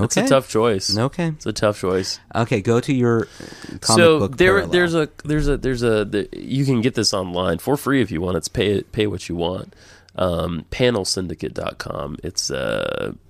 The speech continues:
Speaker 1: Brian K. Vaughan, which is a really, he's a really famous comic book writer, and Marcos Martin, who's a very famous comic book artist.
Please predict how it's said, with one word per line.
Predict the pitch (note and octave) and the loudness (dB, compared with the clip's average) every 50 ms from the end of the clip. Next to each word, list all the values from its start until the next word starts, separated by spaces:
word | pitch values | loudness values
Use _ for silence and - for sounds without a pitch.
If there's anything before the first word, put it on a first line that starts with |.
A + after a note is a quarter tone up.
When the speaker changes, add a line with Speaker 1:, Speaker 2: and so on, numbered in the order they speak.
| - - | -20 -10
Speaker 1:
Brian | - - G2 F#2+ F#2+ F#2+ | -4 0 0 2 2 2
K. | - G2 F#2+ | 2 0 0
Vaughan, | F2 F#2+ F2 F2 F2 F#2 | 2 2 0 0 0 0
which | F#2+ F#2 E2+ | -2 -4 -4
is | F2+ E2 E2+ | -4 -4 -4
a | D#2+ | -4
really, | C#2+ D#2+ E2 D#2+ C#2 | -2 -2 -2 -2 -2
he's | - G2 F#2 - | -2 -2 -2 -2
a | D2 | -2
really | D#2 D#2 D2+ | -2 -2 -4
famous | E2+ - - D2+ D#2+ D#2+ - - | -2 -2 -4 -4 -2 -2 -4 -4
comic | - - F#2 F2 F2 F2 | -4 -4 -6 -6 -4 -6
book | F2 E2+ E2+ E2 - - | -6 -8 -10 -12 -14 -10
writer, | E2+ F2+ F2 D#2+ D#2+ D2+ E2+ F2 | -6 -4 -2 -2 -2 -2 -4 -4
and | - - - D#2 - - - - | -4 -4 -6 -6 -6 -8 -10 -6
Marcos | - F#2 F2+ F#2+ - F2 E2+ - - | -4 -4 -4 -2 -2 -4 -4 -4 -4
Martin, | D#2+ E2+ - - E2+ E2+ F2 | -6 -6 -4 -6 -6 -6 -6
who's | F#2 E2 D#2+ E2 | -6 -8 -8 -8
a | E2 | -8
very | D#2+ E2+ E2 E2 D#2 | -6 -6 -4 -4 -6
famous | - - D2+ E2 E2 D#2 - - | -6 -8 -8 -8 -6 -6 -6 -6
comic | - - E2 E2+ F2 | -6 -6 -6 -6 -8
book | - - - | -8 -10 -10
artist. | - D2+ D2+ G2 C#3+ D3+ - - | -8 -6 -4 -4 -4 -4 -6 -10